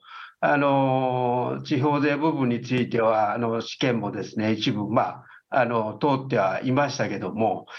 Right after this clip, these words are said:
まあ、なかなかやっぱり、あの、こう、まとまった勉強ということが、<laughs> まあ、当時できずにですね、途中で挫折してしまいましたけども、私の友達、当時の友達は今三人ぐらい税理士がですね、やっぱりいます。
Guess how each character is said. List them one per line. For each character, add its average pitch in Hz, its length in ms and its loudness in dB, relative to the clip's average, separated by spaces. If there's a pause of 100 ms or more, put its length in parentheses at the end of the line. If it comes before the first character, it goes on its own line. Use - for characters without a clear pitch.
(480)
ま 165 220 4
あ、 - 20 -2
な 143 100 2
か 160 80 2
な 156 120 2
か 156 100 2
や 143 100 4
っ 143 60 -4
ぱ 156 120 2
り、 131 120 0
あ 120 80 4
の、 117 160 -2
こ 117 220 0
う、 113 100 -6
ま 123 140 0
と - 80 -2
ま 120 140 2
っ 135 60 -6
た 123 140 -2
勉 113 240 2
強 - 240 0
と 127 100 -2
い 113 60 0
う 104 60 -4
こ 123 100 -2
と 110 120 -6
が、 107 200 0
<laughs> - 0 -
ま - 60 -10
あ、 - 40 -16 (240)
当 131 120 0
時 107 160 -4
で 127 160 2
き 131 100 -4
ず 135 160 -8
に - 80 -12
で - 140 -10
す - 160 -14
ね、 - 300 -4 (300)
途 131 140 0
中 139 140 0
で 113 120 0
挫 113 520 -2
折 107 80 -8
し - 100 -8
て 120 100 0
し - 140 -2
ま 113 160 2
い 113 80 -2
ま 117 160 2
し - 60 -8
た 107 100 -4
け 92 140 -6
ど - 160 -6
も、 101 280 -4 (480)
私 180 280 0
の 170 140 0
友 165 220 0
達、 165 280 2
当 175 180 0
時 139 80 2
の 127 100 0
友 127 240 0
達 123 320 -2
は 131 200 4
今 117 320 -2
三 151 280 0
人 143 180 2
ぐ 135 60 2
ら 104 220 0
い 107 60 -10
税 123 180 2
理 117 100 -2
士 - 140 -8
が - 100 -8
で - 120 -10
す - 160 -10
ね、 - 260 -6 (380)
や 147 100 2
っ 135 40 -8
ぱ 123 100 0
り 123 160 -6
い 135 60 2
ま 131 140 2
す。 - 240 -12